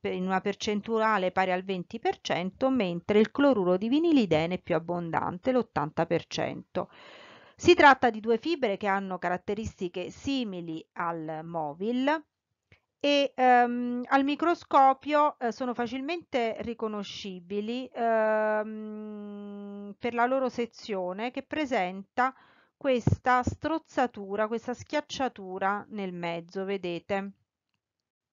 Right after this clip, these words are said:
Hanno questa sezione allungata con questa strozzatura nel mezzo.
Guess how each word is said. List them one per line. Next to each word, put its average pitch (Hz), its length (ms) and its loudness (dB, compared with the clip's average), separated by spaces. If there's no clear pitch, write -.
Hanno 214 240 -4
questa 208 540 2
sezione 220 760 0
allungata 220 920 0
con 262 180 -4
questa 190 320 -4
strozzatura 160 1200 -4
nel 175 240 0
mezzo. 165 720 -2